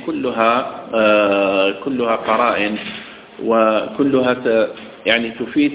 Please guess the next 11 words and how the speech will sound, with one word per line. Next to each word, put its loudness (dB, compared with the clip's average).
في -6
قضية -2
هل -4
سمع 2
أو 0
لم -2
يسمع، -6
لأن 2
اختلاف 0
البلدان 0
يؤثر، 0